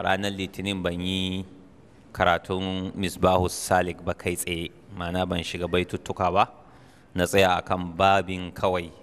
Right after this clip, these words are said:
na yi bayani a kansa da abun da yake da alaƙa da tafiya. So, yanzu kuma insha Allah, kasancewa akwai tambayoyi da yawa, za mu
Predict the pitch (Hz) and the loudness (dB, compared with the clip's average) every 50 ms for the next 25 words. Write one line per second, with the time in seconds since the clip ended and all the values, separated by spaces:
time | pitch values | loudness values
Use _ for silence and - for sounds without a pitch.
0 | - 90 90 87 90 87 87 90 85 87 87 87 87 90 92 92 - - 98 95 | -16 -10 -6 -6 -6 -4 -4 -4 -4 -2 -2 -4 -4 -8 -10 -10 -6 -4 -4 -4
1 | 90 - - 92 90 87 87 85 87 85 87 87 90 87 87 82 - - 85 85 | -4 -2 -2 -2 0 0 -2 -4 -4 -4 -4 -4 -2 -4 -6 -6 -8 -6 -6 -4
2 | - - 82 82 85 87 - - 85 82 78 - - - - - - - - - | -2 -2 0 0 0 0 0 -2 -4 -4 -6 -10 -14 -12 -10 -10 -10 -10 -12 -16
3 | - - - - - - - - - - - - - - _ _ - - 95 95 | -20 -20 -20 -20 -20 -20 -20 -20 -20 -20 -20 -20 -20 -20 _ _ -8 -4 -2 0
4 | 95 95 95 101 - - 107 107 107 104 98 - 117 107 101 101 98 95 - 104 | 0 0 0 -2 -2 0 0 2 0 2 4 4 4 4 6 4 4 2 2 -2
5 | 101 - 101 90 - 98 92 98 87 - 98 95 - 110 98 95 95 98 101 101 | -4 -4 -6 -4 -4 -2 -2 0 2 2 2 2 2 0 -2 0 0 2 2 2
6 | 98 92 95 92 95 95 95 92 90 92 - - - - - - - - - - | 2 2 2 2 4 4 4 2 2 0 -4 -10 -20 -20 -20 -20 -20 -20 -20 -20
7 | - - - - - - 92 90 92 95 95 95 92 90 87 85 85 87 | -20 -20 -20 -20 -16 -6 0 2 4 4 4 2 0 -2 -2 -2 -4 -6